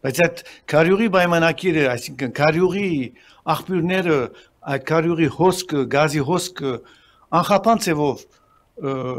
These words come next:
թույլ տալու, որ Եվրոպա հասնի, ամեն ինչ պետք է անել, և այդտեղը այդ առաքելությունը նաև այդ, ը,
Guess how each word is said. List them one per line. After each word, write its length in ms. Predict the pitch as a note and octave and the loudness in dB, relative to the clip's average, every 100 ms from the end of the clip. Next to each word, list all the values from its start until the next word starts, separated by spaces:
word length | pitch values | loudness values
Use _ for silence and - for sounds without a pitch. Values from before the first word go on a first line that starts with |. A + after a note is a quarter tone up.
| B2 - - - - - _ _ _ _ A#3 _ _ _ _ _ _ _ _ - | -8 -12 -14 -16 -18 -20 _ _ _ _ _ _ _ _ _ _ _ _ _ -2
թույլ 180 | E3 D3+ | 2 4
տալու, 260 | D3 D3 D#3+ B2+ | 4 6 2 2
որ 180 | C3 C3 - _ - C#3+ | -2 -2 -10 _ -2 0
Եվրոպա 340 | D3+ D3+ D3+ C3+ | 2 4 2 0
հասնի, 400 | B2 - B2+ C3+ G3+ - _ _ _ - - D#3 | -4 -6 -8 -8 -12 -20 _ _ _ -20 -4 2
ամեն 260 | G3+ G#3+ A3 | 2 2 0
ինչ 100 | A3 - - - - _ _ | -4 -12 -12 -12 -16 _ _
պետք 260 | C3 D3+ D3+ | -4 -2 0
է 100 | C#3 | 2
անել, 340 | C3+ B2 A2 B2+ | 2 -2 -4 -2
և 140 | C3 | -2
այդտեղը 420 | C#3 - F#3 F3 F3+ C#3+ | -2 -2 -2 0 0 0
այդ 120 | - D#3+ | 0 0
առաքելությունը 680 | D3+ D3 D3 D3 F#3 F#3+ D3+ | 0 0 0 0 -2 0 4
նաև 500 | E3+ E3 F3 E3+ - _ C#3+ | 4 4 0 -4 -12 _ 0
այդ, 300 | E3 - - | 0 -4 -16
ը, 560 | - - - _ C#3+ | -16 -18 -20 _ -8